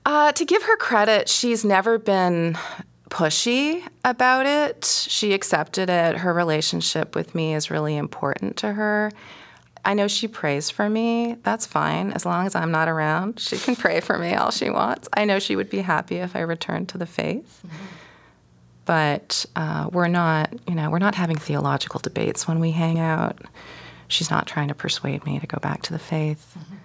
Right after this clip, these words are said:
Speaker 1: So I'm really, yeah, I'm really grateful for that. And I'm grateful that when I started writing about evangelical culture,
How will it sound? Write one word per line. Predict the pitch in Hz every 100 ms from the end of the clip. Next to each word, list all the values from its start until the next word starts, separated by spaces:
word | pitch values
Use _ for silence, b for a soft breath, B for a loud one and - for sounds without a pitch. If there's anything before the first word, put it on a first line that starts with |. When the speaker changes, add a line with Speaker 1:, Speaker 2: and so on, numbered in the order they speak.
| B B -
Speaker 1:
So | - 156
I'm | 147 - 165
really, | 160 147 143 -
yeah, | 185 165
I'm | 208
really | 214
grateful | 175 156 - 156
for | 170
that. | 165 165 160
And | 170
I'm | 165 165
grateful | 175 170 - 170 165
that | 156 - - - B B B B B
when | 170 160
I | 156
started | - 160 156 147
writing | 139 170 190
about | 190 185
evangelical | 185 185 190 185 190 180 180
culture, | - 175 170 - 175 170 170 170 180